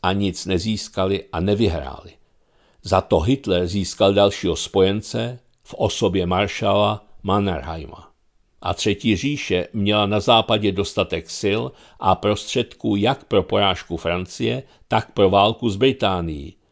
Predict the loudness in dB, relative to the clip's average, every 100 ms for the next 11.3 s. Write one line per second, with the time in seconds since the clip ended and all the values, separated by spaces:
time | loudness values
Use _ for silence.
0 | _ _ _ _ -4 2 4 4 4 4
1 | 2 0 4 4 4 0 -2 -2 -2 0
2 | -2 -2 0 2 4 2 2 2 2 2
3 | 0 -2 0 0 0 -2 -2 0 2 0
4 | 0 0 0 0 -2 -2 -4 -2 0 0
5 | 2 2 2 0 -2 -2 -2 0 -2 -2
6 | -6 -4 -2 0 0 0 -4 -6 -6 -4
7 | -4 -4 -6 -2 -2 -4 -20 -12 -4 2
8 | 2 4 2 2 -2 -4 -6 -6 -6 -4
9 | -4 -2 -2 -2 -4 -6 -4 -4 -4 -4
10 | -4 -6 -6 -2 -2 -2 -6 -4 -2 -2
11 | -4 -8